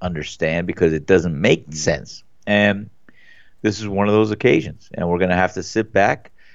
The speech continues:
Speaker 1: uh, ride it out, and see what happens. Like I said, maybe this is his last, uh, uh, swan song to dance to, uh, before he do-, does step in the ring and, uh, sees,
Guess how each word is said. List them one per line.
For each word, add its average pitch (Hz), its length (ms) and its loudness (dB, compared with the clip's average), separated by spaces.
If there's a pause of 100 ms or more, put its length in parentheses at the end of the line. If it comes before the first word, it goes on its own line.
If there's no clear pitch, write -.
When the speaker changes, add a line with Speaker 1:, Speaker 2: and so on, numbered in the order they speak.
(280)
Speaker 1:
uh, 76 580 -4 (580)
ride 107 300 4
it 104 120 2
out, 107 320 2
and - 80 -20
see - 180 -8
what 110 120 -2
happens. 127 440 -4
Like 85 180 -8
I 90 60 -6
said, - 440 -4
maybe 85 260 -4
this 95 220 -4
is 90 220 -8
his 92 220 -4
last, 101 420 2
uh, 90 260 6 (760)
uh, 87 480 4
swan 98 560 -2
song 87 520 -4
to 87 340 0
dance 92 460 0
to, 90 360 2
uh, 80 200 2
before 87 380 2
he 87 80 0
do-, 90 520 6
does 101 380 2 (380)
step 117 400 0
in 98 60 -8
the 92 80 -8
ring 82 400 -10 (280)
and, 82 440 -8
uh, 78 480 -6 (880)
sees, - 600 0